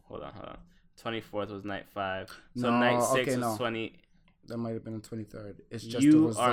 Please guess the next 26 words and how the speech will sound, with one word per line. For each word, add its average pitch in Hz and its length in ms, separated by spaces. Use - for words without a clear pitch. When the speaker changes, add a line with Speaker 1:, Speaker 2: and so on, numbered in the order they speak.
Speaker 2:
results. 101 60
Speaker 1:
confusing 110 600
the 76 100
fuck - 380
out 107 120
Speaker 2:
This 190 100
Speaker 1:
of 220 60
Speaker 2:
is 220 60
Speaker 1:
me 247 60
Speaker 2:
how 226 140
Speaker 1:
right 208 80
Speaker 2:
I 214 40
Speaker 1:
now. 214 60
Speaker 2:
feel. 220 240
I 170 160
don't 196 100
wanna 185 140
talk 190 240
anymore 135 340
because 123 320
<laughs> - 500
I 214 60
don't 240 140
wanna 226 140
confuse 208 520
you. 175 380